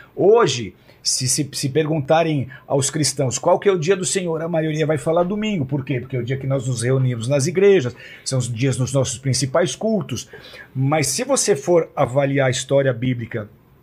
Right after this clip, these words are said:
e você for considerar o mandamento, o dia do Senhor é o sábado.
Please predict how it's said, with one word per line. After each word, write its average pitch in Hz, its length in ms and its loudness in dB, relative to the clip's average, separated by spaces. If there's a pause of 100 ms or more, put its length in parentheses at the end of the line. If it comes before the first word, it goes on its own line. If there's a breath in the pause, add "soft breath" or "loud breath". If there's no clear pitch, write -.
(360)
e 120 80 -6
você 123 260 -2
for 127 160 0
considerar 135 1000 2 (200)
o 131 60 0
mandamento, 123 760 -2
o 175 160 0
dia 120 260 -2
do 127 120 -4
Senhor 131 360 -4
é 151 60 0
o 196 60 0
sábado. 202 500 -2